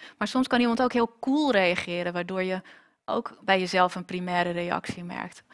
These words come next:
Of heel aanklampend en machteloos zijn. Dat je het gevoel hebt van, "Ik moet diegene helpen." Weet dan wat jouw primaire reactie is.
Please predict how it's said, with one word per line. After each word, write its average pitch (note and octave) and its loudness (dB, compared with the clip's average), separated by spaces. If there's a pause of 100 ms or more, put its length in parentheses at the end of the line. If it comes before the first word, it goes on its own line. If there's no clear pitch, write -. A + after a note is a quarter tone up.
(200)
Of G3+ -2
heel A3+ 4
aanklampend G#3 2
en F3+ -2
machteloos F#3 0
zijn. E3+ -4
Dat F#3 -14
je F#3 -20
het - -20
gevoel - -10
hebt G3 -8
van, F#3+ -10
"Ik - -12
moet F#3 -8
diegene F3+ -8 (420)
helpen." G#3 -6 (920)
Weet A#3+ 4
dan B3+ 4 (260)
wat G#3 2
jouw G3+ 6
primaire F#3+ 0
reactie F3 -4
is. - -18